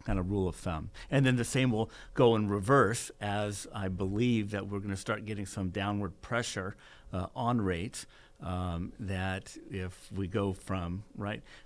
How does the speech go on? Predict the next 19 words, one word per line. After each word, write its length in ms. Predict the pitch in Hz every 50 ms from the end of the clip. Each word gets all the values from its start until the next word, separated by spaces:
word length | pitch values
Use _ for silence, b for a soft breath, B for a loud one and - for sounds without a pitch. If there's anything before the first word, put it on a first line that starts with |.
| B
maybe 200 | - 104 104 101
somewhere 340 | 95 - - 117 101 98 95
in 100 | 95 90
the 80 | 87 85
high 280 | 80 - 113 98 90
sevens 640 | 90 - - - 143 131 127 120 123 117 110 117 - - 196 - -
down 180 | - 95 90 87
to 120 | - -
the 100 | 90 80
high 180 | 87 101 98 92
sixes, 640 | 87 - - - 139 - - - 127 123 113 - B B B B B B B
again, 220 | - 104 104 90 87 - - -
a 60 | 101
buyer 280 | 95 - 101 101 101
can 240 | 101 - - 101 90
pick 300 | - - - 123 - -
up 180 | 113 104 - -
that 240 | - 82 - - -
purchasing, 640 | - 101 92 - - 101 - - 107 95 92 117